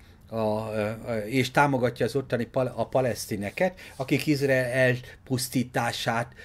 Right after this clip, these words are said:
tanulják az iskolába, és ezt képviselik. Ugye? És akkor a Orbán ott van, hogy akkor most mit csináljon. Nem nagyon tudja mind a kettőt fogadni, mert az már a,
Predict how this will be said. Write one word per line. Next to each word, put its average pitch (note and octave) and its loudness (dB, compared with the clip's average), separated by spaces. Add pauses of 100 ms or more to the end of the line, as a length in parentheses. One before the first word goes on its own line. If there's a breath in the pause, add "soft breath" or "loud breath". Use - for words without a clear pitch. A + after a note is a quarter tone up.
(120)
tanulják A#2 4
az G#2 -2
iskolába, D3 -2 (180 loud breath)
és - -4
ezt C3+ 0
képviselik. A2 -6 (220)
Ugye? C3 -6 (540 loud breath)
És C#3 0
akkor E3 2
a C3+ 0
Orbán D#3+ 2
ott E3 -6
van, D#3+ -4
hogy D3+ -2
akkor D#3 -2
most D3+ -4
mit F#3 2
csináljon. G2 -4 (840 loud breath)
Nem E3+ 6
nagyon E3+ 4
tudja C#3 4
mind C3+ 4
a C3 2
kettőt B2+ 0
fogadni, A2 0
mert C#3+ 2
az C3+ 2
már C#3 -2
a, B2+ 4